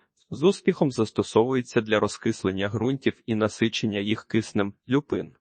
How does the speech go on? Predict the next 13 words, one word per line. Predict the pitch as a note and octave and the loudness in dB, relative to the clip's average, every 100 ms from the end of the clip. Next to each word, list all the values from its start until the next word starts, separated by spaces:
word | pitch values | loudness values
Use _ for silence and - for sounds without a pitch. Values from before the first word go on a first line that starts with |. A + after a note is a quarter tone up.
| _ | _
Це | - A#3+ A#3+ | 4 6 6
універсальна | - A2+ A2 A2+ - D3 C3 A2+ | 4 2 4 2 4 4 4 2
рослина, | G#2+ - C#3+ D3+ A#2 | 0 2 2 4 0
здатна | - A2 A#2+ A#2 | 4 4 4 2
вбирати | A2 A2 G#2 C#3+ F3+ E3+ | 0 2 4 4 4 0
азот | - A2+ C3+ - | 0 2 0 -2
з | - | -8
атмосфери | - - A2+ - F#3+ G3+ D3 | -6 -2 -2 0 0 0 0
і | A#2+ | -2
зберігати | A2 A2 - G#2+ C3 C#3 A#2+ | -2 0 2 4 2 4 0
його | A2+ A2+ A2 | 0 2 0
в | - | 0
ґрунті. | A#2 A#2 G#2+ - - | -4 -2 -4 -6 -8